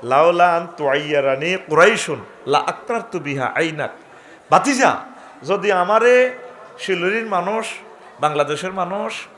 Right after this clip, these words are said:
তারপরে কুরাইশরে এ কথা না কইতো যে মরবার আগে ধর্ম পাল্টাইছে,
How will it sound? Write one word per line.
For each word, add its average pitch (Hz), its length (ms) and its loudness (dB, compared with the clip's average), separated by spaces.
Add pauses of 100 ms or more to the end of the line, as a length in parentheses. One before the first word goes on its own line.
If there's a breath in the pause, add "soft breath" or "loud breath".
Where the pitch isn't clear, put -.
(400 loud breath)
তারপরে 151 480 4
কুরাইশরে 214 580 0
এ 175 80 -2
কথা 185 240 -2
না 175 140 -4
কইতো 170 260 -8
যে 180 120 -6
মরবার 151 380 -2
আগে 139 200 -2
ধর্ম 139 320 -4
পাল্টাইছে, 151 520 -8